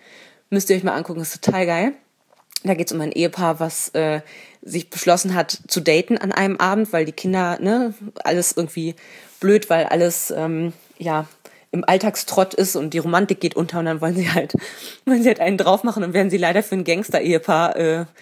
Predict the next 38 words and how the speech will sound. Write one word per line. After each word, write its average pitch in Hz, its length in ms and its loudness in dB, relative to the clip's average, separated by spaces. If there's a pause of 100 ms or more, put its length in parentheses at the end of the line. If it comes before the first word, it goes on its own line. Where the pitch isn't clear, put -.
(140)
fälschlich 170 540 -2
gehalten 190 540 0
und 214 200 0
müssen 214 280 0
sich 196 160 -2
da 175 180 2
irgendwie 196 260 0
wieder 185 180 0
rausbuxieren. 170 540 -4
Das 147 80 -14
ist 151 180 -14
großartig. 151 580 -10 (920)
Ähm, 220 480 4
aber 170 160 -4
das 175 180 -2
nur 185 100 0
am 175 60 -2
Rande 233 440 2
und, 190 480 -2
äh, 180 160 0
also 175 160 0
ich 190 120 -2
finde 220 180 2
sie 185 140 0
sehr, 190 200 4
sehr 196 140 4
lustig 240 580 -2
und 190 240 0
sie 185 240 -4
hat 190 160 -4
zum 202 160 -2
Beispiel 180 360 0
auch 175 200 0
eine 170 220 -4
Fernsehserie 208 640 0
gemacht, 202 360 -4
die 185 120 -4
ich - 180 -12